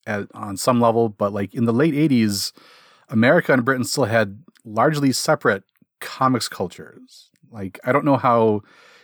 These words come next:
D C did it, but I know that, like, Marvel, the British, uh,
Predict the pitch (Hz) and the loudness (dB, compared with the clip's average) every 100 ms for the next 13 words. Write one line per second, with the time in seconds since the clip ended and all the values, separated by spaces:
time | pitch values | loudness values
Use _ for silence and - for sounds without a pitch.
0 | _ 123 120 - 127 135 131 120 120 117 | _ 0 0 0 0 0 2 2 2 0
1 | 104 104 139 135 113 101 95 - _ _ | -2 2 2 4 2 2 -2 -6 _ _
2 | _ _ _ _ - 107 107 104 135 131 | _ _ _ _ -10 -4 -2 0 2 0
3 | - - - - 107 101 98 | -2 -6 -8 -2 2 4 2